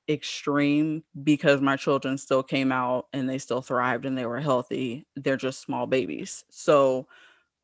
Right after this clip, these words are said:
my doctor didn't really feel like there was anything that we needed to worry about. So I just went along with working and everything else and doing what I normally do. And then around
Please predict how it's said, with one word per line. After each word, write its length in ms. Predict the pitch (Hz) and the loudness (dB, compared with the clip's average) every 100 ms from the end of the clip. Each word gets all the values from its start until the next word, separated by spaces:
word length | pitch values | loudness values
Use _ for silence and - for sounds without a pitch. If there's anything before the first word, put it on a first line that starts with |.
| - | -8
my 240 | 139 139 | -4 -2
doctor 380 | 139 135 139 143 | 4 4 4 0
didn't 220 | 143 139 | 0 0
really 200 | 131 143 143 | 2 0 0
feel 260 | 143 135 | 2 4
like 220 | 139 135 | 2 2
there 160 | 139 135 | 0 0
was 120 | 135 | 0
anything 360 | 139 135 139 135 | -2 -2 -2 -2
that 140 | 131 | 0
we 100 | 131 135 | 0 0
needed 260 | 127 131 | 0 -2
to 100 | - | 0
worry 280 | 143 240 170 | 2 4 2
about. 360 | 135 85 87 - | 0 -2 -2 -2
So 220 | 135 127 | 0 0
I 140 | 127 | 0
just 200 | 127 143 | -4 -6
went 200 | 135 135 | -2 0
along 400 | 151 147 139 170 | 2 4 2 2
with 360 | 135 139 - - _ - - - | 2 2 -2 -16 _ -20 -20 -8
working 440 | 135 143 139 143 143 | 2 2 4 2 2
and 80 | |
everything 240 | 143 156 143 | 0 0 0
else 200 | 135 139 | 0 0
and 100 | 131 | 0
doing 120 | 135 | 0
what 80 | 131 | 2
I 40 | |
normally 320 | 127 131 127 - | 2 0 -2 2
do. 260 | 147 190 - _ _ _ _ _ _ - | 2 2 -8 _ _ _ _ _ _ -2
And 180 | 147 143 | 0 2
then 320 | 143 143 139 - | 2 0 0 0
around 640 | 147 147 147 147 143 139 | 0 4 4 4 2 -2